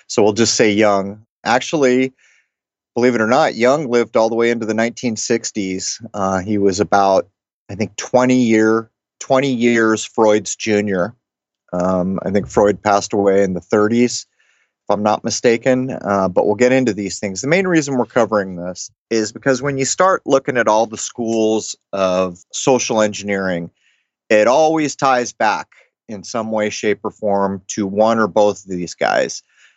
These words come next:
It doesn't even seem to me that there's agreement on what one or the other believed. I mean, I,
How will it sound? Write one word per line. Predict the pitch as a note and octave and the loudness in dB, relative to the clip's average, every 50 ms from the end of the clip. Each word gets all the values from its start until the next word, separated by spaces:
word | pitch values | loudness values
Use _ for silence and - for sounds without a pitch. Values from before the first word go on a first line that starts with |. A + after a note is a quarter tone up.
| _ _ _ _ _ - | _ _ _ _ _ -2
It | C3 - | 0 2
doesn't | - G3 G3+ G3+ G#3 | 2 2 2 2 2
even | G3 E3+ C#3+ B2+ | 0 0 0 -2
seem | - - D#3 C#3 C3 | -2 0 0 0 0
to | B2+ - B2+ | 0 -2 0
me | A2 A2 A2 A2 G#2 | 2 2 2 2 2
that | F#2+ F2 - | 0 -2 -2
there's | - G#2 F#2+ F#2 | -2 -2 0 -2
agreement | G#2 F#2 - G2+ G2+ G2 F#2+ F#2 F2 F2 - _ _ _ | -4 -4 -2 -2 0 0 0 -2 -4 -6 -8 _ _ _
on | - F2+ F2 F2+ F2+ F2+ | -2 0 0 0 0 2
what | F#2 G2 F#2 - | 2 2 2 2
one | F#2+ F#2+ G2+ G#2 G2+ | 2 2 2 2 2
or | G#2 G2+ | 0 0
the | F2+ G2 G2+ | 0 2 2
other | G2 F#2+ E2+ G2 F2+ | 2 2 0 -4 -4
believed. | D#2+ - G2+ F2+ F#2+ G2+ G2 F2 F2 E2+ - | -4 -4 -4 -2 0 2 2 2 0 0 -2
I | F2+ | -2
mean, | F2+ G2 G2 | -2 -2 0
I, | F#2+ F#2+ F#2+ | 0 0 -2